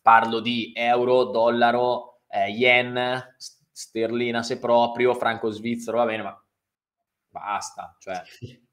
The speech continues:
Speaker 2: Fine. Non cominciare a diversificare con la lira turca, il, il
Speaker 1: Eh.
Speaker 2: real brasiliano. Eh no, perché il real, così almeno il real brasiliano diversifico. No, <laughs> quella è ca-, carta straccia che stampano, si svaluta il venti per cento all'anno.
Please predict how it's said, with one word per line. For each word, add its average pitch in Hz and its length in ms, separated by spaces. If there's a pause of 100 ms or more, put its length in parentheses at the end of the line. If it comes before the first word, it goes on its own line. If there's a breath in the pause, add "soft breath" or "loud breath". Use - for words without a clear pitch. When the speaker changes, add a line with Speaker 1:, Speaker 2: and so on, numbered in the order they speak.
Speaker 2:
Fine. 139 560
Non 165 160
cominciare 170 380
a - 20
diversificare 151 640
con 151 80
la 139 100
lira 143 300
turca, 156 840
il, 139 280
il 131 40
Speaker 1:
Eh. 131 760
Speaker 2:
real 160 320
brasiliano. 160 680
Eh 240 60
no, 254 120
perché 254 260
il 220 80
real, 233 240
così 220 180
almeno 269 280
il 226 60
real 233 160
brasiliano 247 600
diversifico. 226 640
No, 165 300
<laughs> 180 60
quella 156 520
è 147 100
ca-, 139 380
carta 135 320
straccia 135 500
che 123 120
stampano, 123 460
si 127 120
svaluta 127 340
il 120 80
venti 127 240
per 127 160
cento 127 240
all'anno. 131 360